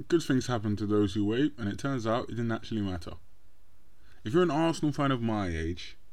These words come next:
you had your own conscious football brain around two thousand and six. You can only really say you've seen two world-class seasons where someone at the club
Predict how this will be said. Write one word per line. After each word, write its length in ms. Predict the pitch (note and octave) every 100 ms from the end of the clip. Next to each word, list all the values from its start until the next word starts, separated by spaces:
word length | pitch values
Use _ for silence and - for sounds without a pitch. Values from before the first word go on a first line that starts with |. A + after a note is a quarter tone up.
| - - -
you 180 | A#2 A#2+
had 180 | A#2 G2+
your 180 | G2+ A#2
own 260 | A#2 A2+ G#2+
conscious 520 | C3 A#2 A2 A2 G2
football 340 | - G#2+ G#2+
brain 600 | F#2 G2 G2 F#2+ F#2 G2 - - - - -
around 380 | G2 G2 G2+
two 140 | F#2+ G2+
thousand 380 | G2+ F#2+ F2+ G2
and 120 | F#2+
six. 500 | - F2 - - - - - - - - - - - - -
You 100 | C3+
can 140 | D3+ E3+
only 200 | D#3+ D#3
really 240 | C#3+ C#3
say 140 | C3+
you've 180 | A2+ A2
seen 180 | A2+ G#2+
two 240 | - A#2
world-class 840 | A2+ G2+ G#2 G#2+ G2+ - F#2 G2 F#2+
seasons 560 | - G2 F2 C#2 C#2+
where 120 | F#2 F2+
someone 500 | - A2 C#3+ D3 C#3
at 140 | -
the 60 | C3
club 400 | - F2+ E2+